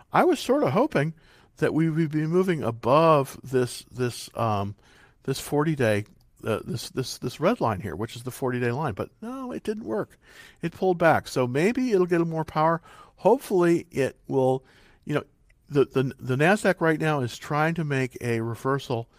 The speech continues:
It, it, it failed. So hopefully, you know, or later in the week it will,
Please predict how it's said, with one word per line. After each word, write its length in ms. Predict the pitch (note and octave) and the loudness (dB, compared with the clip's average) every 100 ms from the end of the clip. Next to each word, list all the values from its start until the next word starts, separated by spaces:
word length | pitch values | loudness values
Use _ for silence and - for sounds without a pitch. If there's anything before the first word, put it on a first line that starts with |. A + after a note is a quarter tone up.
| _ _ _ - | _ _ _ -12
It, 140 | - - | -10 -6
it, 160 | A#2 - | -8 -6
it 140 | A2 | -8
failed. 500 | - F#3+ F#3 D3+ D3 | 0 4 6 4 2
So 160 | - A#2 | -4 -2
hopefully, 560 | E3 F3 E3+ D3+ D3 - - - | -2 -2 0 0 0 -6 -16 -8
you 100 | B2+ | -6
know, 200 | A2+ - | -6 -8
or 160 | B2 B2+ - | -10 -10 -4
later 240 | C3+ D3 | -2 0
in 60 | D3 | 0
the 80 | A#2 | -2
week 260 | A#2 A2+ | -6 -6
it 80 | A#2 - | -8 -8
will, 220 | G#2 | -10